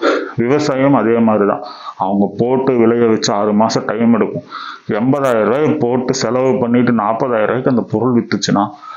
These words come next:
அவன் எப்படி விவசாயம் பண்ணுவான்? பண்ண மாட்டான். பண்றது கஷ்டம். இருக்கக்கூடியவங்களும் விவசாயத்தை விட்டு போயிடக்கூடாது. இன்னியும் அதிகமான விவசாயிகள் வரணும், முன் வரணும். இளைஞர்கள் முன் வர-, விவசாயத்துக்கு முன் வரணும்னா இந்த மாதிரி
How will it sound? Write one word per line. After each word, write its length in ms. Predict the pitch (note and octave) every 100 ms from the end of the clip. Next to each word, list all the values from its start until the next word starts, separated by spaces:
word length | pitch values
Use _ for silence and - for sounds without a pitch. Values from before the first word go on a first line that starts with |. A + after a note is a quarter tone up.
| - - G#2
அவன் 200 | G#2+ G#2+
எப்படி 180 | C3 A#2
விவசாயம் 360 | G#2 A2 G2 F#2+
பண்ணுவான்? 280 | F2+ F2+ - - - - - - - - - -
பண்ண 160 | A2 B2+ B2+
மாட்டான். 300 | G#2 F2 - - - - - - A#2+
பண்றது 300 | A#2+ C#3+ C#3+ G#2+
கஷ்டம். 380 | - - B2 - - - _ A2+
இருக்கக்கூடியவங்களும் 880 | A#2+ C3+ D3+ C#3+ C#3 C#3 C3 C#3+ D3
விவசாயத்தை 420 | B2 A#2+ B2+ B2 A#2+
விட்டு 180 | A2+ B2
போயிடக்கூடாது. 580 | A2+ A2 G#2 G#2 G#2 A2 A#2+ - - - - A2
இன்னியும் 480 | A#2+ C#3+ D3 D#3 D3+ G#2+
அதிகமான 400 | A#2+ B2 B2 B2+ G#2+
விவசாயிகள் 560 | A2+ A#2+ A2+ A2 G2+ -
வரணும், 340 | G2 B2+ A#2 - - - - - -
முன் 140 | G#2+ A#2+
வரணும். 300 | B2 A2 G#2 G2+
இளைஞர்கள் 480 | G#2+ B2 A#2+ A#2 A2+
முன் 140 | G#2+ G#2+
வர-, 160 | G#2+ G#2
விவசாயத்துக்கு 480 | G#2 A#2+ F2+ G2+ F#2+ G2
முன் 140 | A2+ A2
வரணும்னா 400 | G2 G2 F#2+ G2+ A2 - - - -
இந்த 120 | A2 G#2+ A2
மாதிரி 180 | A2